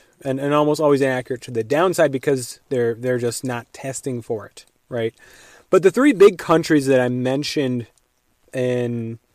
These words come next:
my previous podcast, this would have been probably Monday, were, were South Korea, Iran, and, and Italy is kind of the big three countries where this is emerging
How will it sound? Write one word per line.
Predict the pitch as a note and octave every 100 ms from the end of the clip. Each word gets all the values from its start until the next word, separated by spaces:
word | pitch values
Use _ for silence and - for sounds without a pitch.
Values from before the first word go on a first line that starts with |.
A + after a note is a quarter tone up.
| _ _
my | C#3 A#2+
previous | - C3 B2+ A#2
podcast, | B2+ A#2 A2+ A#2 A2
this | A#2+ B2
would |
have | A#2
been | A2+
probably | A#2+ A2+
Monday, | A2 A2+ A2+ A2+ G#2+ _ _ _ _ -
were, | C#3 C#3+ D3 C#3+ C3+ B2+
were | C#3+ C3+ B2
South | - D#3 D3
Korea, | - C#3+ C3 B2 A#2+
Iran, | C3 B2 A#2+ A#2 A2+
and, | A2+ A2
and | A2+ C3+
Italy | C3+ B2+ A#2+
is |
kind | - G3
of | C#3
the |
big | B2 E3+
three | - F3+
countries | E3+ C3+ C3+ B2+ A#2
where | C3
this | C#3 D3
is | C#3
emerging | C3 C#3 D#3+ C3+ A2 G#2+